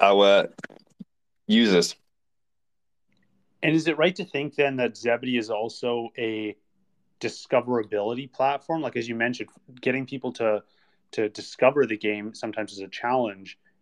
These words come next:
Speaker 2: And, but now Zebedee has a number of games from a number of developers kind of on the Zebedee platform. Is that, is that kind of like a, an app store for, you know, tools you can use to earn Bitcoin now?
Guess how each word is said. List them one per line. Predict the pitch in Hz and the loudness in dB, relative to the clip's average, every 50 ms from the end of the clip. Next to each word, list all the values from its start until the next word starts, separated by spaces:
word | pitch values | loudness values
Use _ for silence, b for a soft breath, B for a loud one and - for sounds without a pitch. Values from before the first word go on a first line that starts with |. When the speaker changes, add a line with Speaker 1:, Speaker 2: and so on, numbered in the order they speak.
| _ _ - | _ _ -2
Speaker 2:
And, | 117 110 110 110 110 - | -2 0 0 -2 -4 -4
but | 135 131 | -4 -2
now | 139 143 139 | -2 -2 -2
Zebedee | 123 135 139 143 143 139 127 | 0 0 0 0 0 -6 -4
has | 120 127 123 127 - 123 | -2 -2 -4 -4 -8 -10
a | 120 | -8
number | 120 135 160 180 180 156 | -6 -6 -6 -6 -6 -8
of | 135 117 | -8 -6
games | 117 110 113 113 - | -8 -8 -8 -8 -10
from | - 120 | -12 -12
a | 117 127 | -8 -8
number | 143 156 160 143 | -8 -4 -4 -4
of | 127 - | -4 -4
developers | 107 107 101 101 104 - - 107 104 101 - - _ - _ _ _ _ | -4 -4 -2 -4 -4 -4 -4 -4 -4 -4 -6 -14 _ -20 _ _ _ _
kind | - 127 120 117 | -6 -4 -4 -4
of | 123 | -2
on | 135 123 123 123 127 | -2 -2 -2 -2 -2
the | 117 | -4
Zebedee | 113 120 120 117 113 | -4 -6 -6 -6 -8
platform. | 107 - - 123 131 131 - - - 107 104 110 _ - | -8 -2 0 0 0 0 -2 -6 -8 -8 -8 -8 _ -8
Is | 139 143 139 139 | -8 -8 -6 -4
that, | 156 147 139 131 _ _ _ _ _ - | -2 -2 -2 -2 _ _ _ _ _ -8
is | 135 131 | -8 -2
that | 151 151 135 - | 0 0 -2 0
kind | - - 139 139 | -2 -2 -2 -2
of | 131 | -2
like | 127 117 - 117 | -4 -4 -2 -2
a, | 107 101 - _ _ _ _ _ _ _ _ - | -4 -4 -6 _ _ _ _ _ _ _ _ -12
an | 110 120 - | -12 -12 -8
app | - 110 101 104 _ - | -6 -6 -6 -6 _ -12
store | - - - - 123 123 123 131 | -20 -6 -4 -4 -2 -2 -4 -4
for, | 127 - - 113 107 101 95 92 _ _ _ _ _ _ _ _ _ _ _ - | -6 -8 -6 -4 -4 -4 -6 -8 _ _ _ _ _ _ _ _ _ _ _ -10
you | 123 107 | -8 -6
know, | 101 98 _ - | -6 -8 _ -10
tools | - 139 135 127 123 | -6 -4 -4 -4 -4
you | 123 | -8
can | - 120 113 | -12 -10 -8
use | 113 113 113 | -8 -8 -8
to | - - 107 | -10 -10 -8
earn | 104 104 107 | -8 -4 -4
Bitcoin | 104 98 _ - - 123 127 131 | -4 -4 _ -4 -4 -2 -2 -2
now? | 135 135 143 160 - | -2 -4 -6 -6 -8